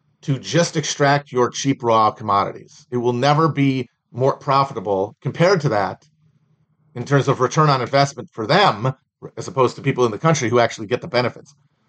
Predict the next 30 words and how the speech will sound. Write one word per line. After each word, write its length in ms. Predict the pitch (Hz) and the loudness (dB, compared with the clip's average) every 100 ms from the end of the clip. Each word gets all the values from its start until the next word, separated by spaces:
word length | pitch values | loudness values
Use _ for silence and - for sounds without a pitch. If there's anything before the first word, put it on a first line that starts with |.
| _ _ _ _ _ _ | _ _ _ _ _ _
uh, 320 | 117 - - - _ _ _ _ _ _ _ _ _ _ _ _ _ _ _ _ _ | -8 -6 -6 -10 _ _ _ _ _ _ _ _ _ _ _ _ _ _ _ _ _
to 240 | - 160 147 | 0 4 4
industrialize 560 | 135 - - 98 - | 4 0 -2 -6 -10
it. 60 | - _ _ _ _ _ _ _ | -20 _ _ _ _ _ _ _
You 140 | 143 | -2
have 260 | 143 160 185 | 0 0 0
to 80 | 208 | 0
have, 400 | 165 185 165 147 _ _ _ _ _ | 2 2 2 -2 _ _ _ _ _
during 160 | - 170 | -2 0
the 80 | 170 | 0
Cold 240 | 180 220 | 0 0
War, 180 | 196 220 | 0 0
you 100 | 170 | 0
had 220 | 143 170 | 0 0
to 80 | 180 | 2
have 160 | 175 151 | 0 0
Uncle 220 | 165 165 | -2 -4
Sam's 320 | - 147 139 | 0 -2 0
hand 240 | 151 180 | -2 0
on 100 | 170 | 0
your 100 | 139 | 0
shoulder 320 | 113 - 110 110 | -2 -2 -2 -2
saying, 220 | 123 117 | -4 -4
"It's 160 | 139 | -2
okay, 320 | 165 156 101 90 | -2 0 0 -2
you 180 | 113 | -2
can, 240 | 143 175 165 | 0 2 2
you 140 | 131 143 | 0 0
can 200 | 175 151 | 4 4
industrialize." 540 | 107 - 69 69 50 | 2 -2 -8 -12 -14